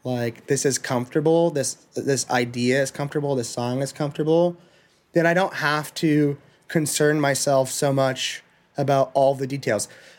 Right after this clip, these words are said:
I do do all of that. Obviously, I'm still, like, a manic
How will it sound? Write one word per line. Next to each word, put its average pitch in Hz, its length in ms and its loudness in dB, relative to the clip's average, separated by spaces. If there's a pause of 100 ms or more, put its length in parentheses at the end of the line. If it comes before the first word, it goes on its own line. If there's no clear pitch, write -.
(120)
I 190 100 4
do 214 360 4
do 175 240 4
all 143 120 4
of 131 80 -2
that. 139 320 2 (180)
Obviously, 165 800 2 (140)
I'm 151 140 2
still, 160 540 2
like, 143 180 0
a 139 60 0
manic 135 420 0